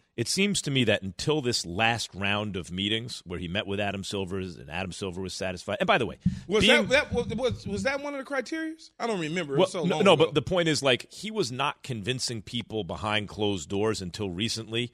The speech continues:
Speaker 1: They were apparently having very bad experiences with him behind closed doors. So I don't know what came out of that.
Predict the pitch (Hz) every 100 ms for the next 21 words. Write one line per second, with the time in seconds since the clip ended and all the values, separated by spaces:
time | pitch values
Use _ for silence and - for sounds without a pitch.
0 | _ _ _ - 151 147 - 233 190 147
1 | 135 104 78 80 85 139 107 87 107 95
2 | - - 113 95 87 90 76 87 95 90
3 | 76 95 95 87 - 98 80 82 90 -
4 | - - _ - - 214 226 180 156 135
5 | - 143 123 104 80 71 127 165